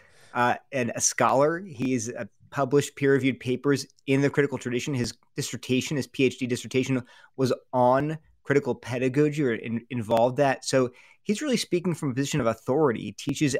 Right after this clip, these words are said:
at a secular university. Uh, he teaches graduate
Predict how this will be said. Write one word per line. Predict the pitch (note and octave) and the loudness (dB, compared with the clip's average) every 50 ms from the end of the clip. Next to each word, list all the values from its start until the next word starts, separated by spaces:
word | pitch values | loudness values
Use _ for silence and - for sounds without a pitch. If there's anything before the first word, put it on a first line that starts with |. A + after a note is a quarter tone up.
| - | -2
at | - B2 C3 | 0 0 0
a | C3 C3 | 0 -2
secular | - - - C3 B2 - - - C3+ C3 B2+ B2+ | -2 -4 -2 -2 -2 -2 -2 -2 0 2 2 2
university. | B2 C3 B2+ B2 A#2+ G#2+ G2+ A2+ A2 A2+ - - B2+ B2+ C3+ C#3+ D3 D3+ - - _ _ _ _ _ _ _ _ - | 2 0 0 0 0 0 0 -2 -2 -2 -2 -4 -4 -2 0 0 0 0 -2 -8 _ _ _ _ _ _ _ _ -6
Uh, | G#2 G#2+ G#2+ G2+ | -4 -2 -2 -2
he | G#2 A2+ | -4 -2
teaches | - C3 B2+ - B2 G#2+ | -2 -4 -2 -2 -4 -6
graduate | - - - A2 G#2 G#2 A#2 A2+ C3 B2+ - | -6 -6 -2 0 2 2 2 0 -2 -4 -4